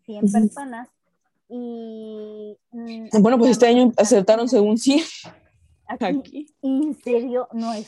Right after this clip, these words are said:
Speaker 1: Bueno, yo digo que no tienen la infraestructura como para recibir cien alumnos. O sea, a duras penas si entramos veintidós, <clears throat> perdón, en un aula. Entonces, bueno, el caso está de que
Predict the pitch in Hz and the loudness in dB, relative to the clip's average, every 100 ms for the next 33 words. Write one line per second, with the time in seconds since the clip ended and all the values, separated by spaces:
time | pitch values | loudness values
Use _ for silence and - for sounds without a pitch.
0 | _ 214 294 285 311 392 392 403 330 285 | _ -10 -8 -6 -8 -8 -8 -10 -10 -12
1 | 277 294 277 294 247 233 190 196 190 185 | -12 -14 -12 -10 -12 -14 -20 -20 -20 -20
2 | - 196 214 220 185 - 175 160 180 _ | -20 -16 -16 -18 -20 -16 -16 -16 -18 _
3 | 180 180 196 190 190 180 170 160 160 _ | -20 -20 -20 -18 -16 -16 -20 -20 -20 _
4 | _ _ _ _ 226 226 254 277 277 277 | _ _ _ _ -6 -6 -6 -8 -8 -8
5 | 262 269 247 220 220 240 226 233 214 220 | -8 -10 -14 -14 -16 -14 -14 -16 -14 -12
6 | 220 226 - 302 320 285 226 220 220 226 | -12 -14 -14 -12 -10 -12 -12 -14 -14 -14
7 | 226 233 254 784 _ _ _ _ _ 233 | -12 -14 -14 -16 _ _ _ _ _ -18
8 | - - _ 196 180 190 185 _ _ - | -16 -18 _ -20 -18 -14 -14 _ _ -16
9 | 247 330 339 370 339 330 311 285 233 | -14 -14 -14 -12 -12 -14 -16 -16 -16